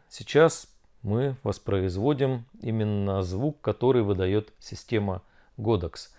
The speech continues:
Но я думаю, что выводы вы сделаете сами по качеству звука. А я с вами прощаюсь. С вами был Евгений Карташов. И данное оборудование предоставлено для обзора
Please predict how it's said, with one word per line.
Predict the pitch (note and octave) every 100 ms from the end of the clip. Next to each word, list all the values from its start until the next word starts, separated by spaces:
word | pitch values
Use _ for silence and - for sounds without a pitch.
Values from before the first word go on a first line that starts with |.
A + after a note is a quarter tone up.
| - - - - -
Но | E3+
я | G#3+
думаю, | F#3+ G#3 F#3 E3
что | - D3 C3 A2
выводы | G#2 E3+ C#3 A2 A2+
вы | A2 A#2
сделаете | G#2 A#2+ A2+ A2 A#2+
сами | - G3+ G3
по | F3+ D#3+
качеству | D3 D3+ D3 - - C#3
звука. | B2 C3+ D3 - C3 A#2+ - _ _ _ _ A#2
А | G#2+
я | A2 G2+
с | F#2 -
вами | G#2 F2+
прощаюсь. | F2 A2 A2+ - G3+ G#3 F#3
С | -
вами | A2 A2 G2+
был | F#2 F#2 F2+ F2
Евгений | F#2 G2 G2 F2+
Карташов. | F2 G#2 - C3 A3 A3+ - - - -
И | B2
данное | A2+ B2+ B2 A2+
оборудование | A2+ C3 G3+ G#3+ G3+ F3+ D3+
предоставлено | A2 G2 G#2 A2+ G#2 G2 F#2
для | F2+ F#2+
обзора | G2 G2+ F#3+ G3 F3+